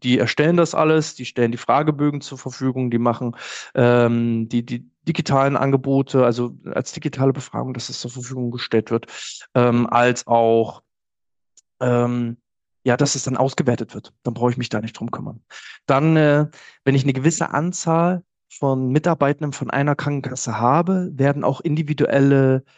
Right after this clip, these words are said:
Gesundheitsreportings erstellt für mein Unternehmen. Also wenn ich jetzt, nehmen wir mal wieder Technikerkrankenkasse, damit wir auch alle mal genannt haben. Ich habe fünfzig von der Technikerkrankenkasse und sage dann, „Liebe T K, ähm, ich bin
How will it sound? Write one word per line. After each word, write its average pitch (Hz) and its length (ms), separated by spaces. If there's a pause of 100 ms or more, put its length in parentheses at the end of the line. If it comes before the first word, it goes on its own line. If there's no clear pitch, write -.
(160)
Gesundheitsreportings 131 960
erstellt - 580
für 160 280
mein 139 220
Unternehmen. 123 760
Also 113 180
wenn 131 80
ich 123 60
jetzt, - 240 (200)
nehmen 117 220
wir 120 80
mal 110 160
wieder 107 240 (240)
Technikerkrankenkasse, 156 640
damit 117 220
wir 104 120
auch - 120
alle 156 100
mal 156 120
genannt 143 280
haben. 156 120 (580)
Ich 147 100
habe 143 80
fünfzig 180 400
von 151 120
der 139 100
Technikerkrankenkasse 208 1120 (160)
und 156 280
sage 147 200
dann, 160 160
„Liebe 147 200
T 143 180
K, 180 500
ähm, 156 420
ich - 200
bin 147 500